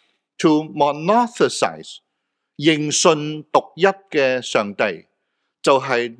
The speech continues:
not to progress or evolve toward monotheism，唔係一個進程，唔係一個演化，but rather to struggle within and against polytheistic contexts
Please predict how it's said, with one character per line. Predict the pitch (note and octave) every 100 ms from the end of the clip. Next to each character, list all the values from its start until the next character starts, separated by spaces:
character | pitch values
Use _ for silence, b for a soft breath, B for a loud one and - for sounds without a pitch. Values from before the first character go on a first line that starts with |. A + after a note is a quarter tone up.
| C#3+
not | D3+ A3 G#3+ - -
to | - B2+
progress | - - B2+ B2+ F#3+ F#3 -
or | - A#2+ A#2+
evolve | B2+ A#2+ E3 F3+ E3
toward | - C3+ C3+ C#3+ D3
monotheism， | C#3+ C#3+ D3 D3 D#3+ B2+ A#2
唔 | C3+
係 | F#3
一 |
個 | A3+ G3+
進 | - D#3 C3+
程， | - G2
唔 | E2 F#2+
係 | D3+
一 |
個 | F3 C3+
演 | A2 G#2 C3
化， | - G#2+ F2+ _ _ _ _ _ -
but | D3+ -
rather | C3+ F3+ A3 F3 G#2 E2+ _ -
to | C#3
struggle | B2 - - - G#3+ A#3 G#3+ G#3
within | G3 C#3+ C3 F#3+ E3+ F3+ F#3 _ _ _ _ _ -
and | C#3+ C#3+ C3+ -
against | A#2+ A#2+ G2+ F3+ D3+ G#2 - - _ _ _ _
polytheistic | - - D3+ D3 C#3+ D3 C3 D#3+ - D#3 B2+
contexts | - C3+ C3 C3+ - - -